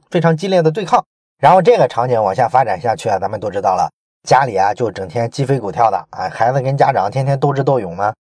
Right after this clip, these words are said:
所以呢，家长为了遏制孩子去用这个电子产品，看这个电子屏幕，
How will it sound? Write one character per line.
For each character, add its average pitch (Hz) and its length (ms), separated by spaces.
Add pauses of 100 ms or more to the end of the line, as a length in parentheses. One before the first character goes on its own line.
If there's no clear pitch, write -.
(220)
所 143 160
以 139 60
呢， 123 200
家 139 160
长 110 260
为 123 140
了 110 260
遏 151 200
制 127 180
孩 120 260
子 127 140
去 131 220
用 135 200
这 131 60
个 120 140
电 139 200
子 110 60
产 123 180
品， 104 280
看 131 200
这 123 80
个 120 80
电 123 160
子 104 80
屏 110 200
幕， 139 180